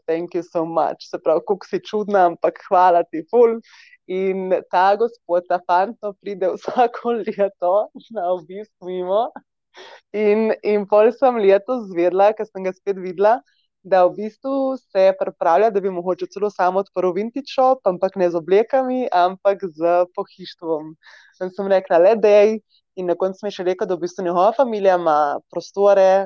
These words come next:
eh, ki so imeli trgovino za ne vem čim, in da zdaj je tata pač v pokoju in da v bistvu on bi zdaj štartal za svojim vintage shopom, <laughs> kaj je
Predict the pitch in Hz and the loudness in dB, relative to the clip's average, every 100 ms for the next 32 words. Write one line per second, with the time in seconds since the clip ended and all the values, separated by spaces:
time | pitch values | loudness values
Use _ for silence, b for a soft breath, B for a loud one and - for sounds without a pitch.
0 | 190 - 170 165 170 - 180 175 160 160 | -4 -2 0 0 -4 -10 -6 -2 -2 -4
1 | - - 175 170 170 190 175 170 165 208 | -8 -8 -6 -4 -4 -4 -4 -4 0 0
2 | 226 - 185 233 294 b b b _ - | -2 -8 -6 -6 -8 b b b _ -6
3 | 196 180 175 175 180 160 165 - - 240 | -4 -2 2 2 2 0 -2 -8 -6 -4
4 | 240 277 202 185 185 180 160 175 - 190 | -2 0 2 2 0 -2 -4 -6 -8 -4
5 | 165 160 165 180 175 - 151 147 - 165 | -2 -2 -4 -8 -8 -4 -2 -2 -6 -12
6 | 156 156 156 156 156 143 151 151 - - | -12 -8 -4 -2 -4 -10 -12 -20 -18 -16
7 | - - 175 165 - 165 156 208 | -18 -10 -8 -8 -4 2 2 2